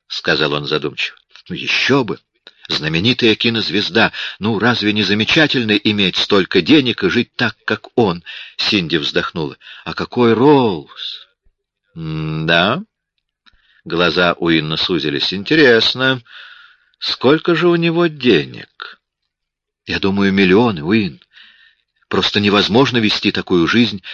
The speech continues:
и не иметь миллионов». «Ты увидишься с ним снова?» «Нет, он вдруг так странно повел себя»,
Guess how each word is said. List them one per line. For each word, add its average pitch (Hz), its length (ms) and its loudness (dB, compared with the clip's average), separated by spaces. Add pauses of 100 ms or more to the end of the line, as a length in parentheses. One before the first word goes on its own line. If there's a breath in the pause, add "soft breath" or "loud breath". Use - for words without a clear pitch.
(120)
и 101 100 -2
не 87 200 2
иметь 101 260 -2
миллионов». 98 560 0 (1300)
«Ты 92 340 4 (120)
увидишься 120 640 2
с - 160 -4
ним 80 340 -4 (560)
снова?» 76 580 -4 (640)
«Нет, 120 440 0
он 117 160 2
вдруг 123 300 0
так 120 180 0
странно 120 480 0
повел 110 420 4
себя», 80 480 -2